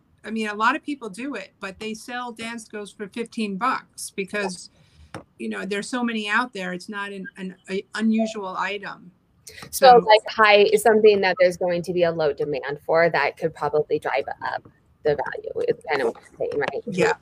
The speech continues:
Speaker 2: do an auction. Um, and what, so buy it now, I'm gonna get to you in a second, Denali, and see what you do. But with the buy it now, do you do best offer or do you do just flat buy it now?
Speaker 1: So,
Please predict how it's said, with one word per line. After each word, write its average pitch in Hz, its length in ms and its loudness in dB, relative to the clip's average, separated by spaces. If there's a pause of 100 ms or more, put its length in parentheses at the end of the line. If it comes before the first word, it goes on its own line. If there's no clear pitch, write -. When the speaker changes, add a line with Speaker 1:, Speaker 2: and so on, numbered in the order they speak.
(180)
Speaker 2:
do - 140 4
an - 80 -2
auction. - 360 -4 (520)
Um, 190 380 6
and 220 140 8
what, 220 280 10
so 214 120 10
buy 202 180 8
it 196 280 6
now, 180 480 6
I'm 185 80 0
gonna 185 140 2
get 165 240 0
to 180 60 -2
you 175 120 2
in 160 120 0
a 160 40 -2
second, 151 320 -4
Denali, 143 300 -8
and 151 100 -6
see 165 60 -6
what 151 100 2
you 151 80 -6
do. - 140 -2
But 170 240 4
with 208 200 8
the 214 100 8
buy 185 200 4
it 180 220 6
now, 165 300 4 (120)
do 185 140 -6
you 175 200 2
do 160 280 -2 (100)
best 156 260 -4 (120)
offer 214 520 2
or 185 120 4
do 175 100 -8
you 165 140 0
do 156 180 -2
just 156 400 0
flat 139 320 -4
buy 123 140 -10
it 120 140 -10
now? - 80 -20 (600)
Speaker 1:
So, 240 560 -2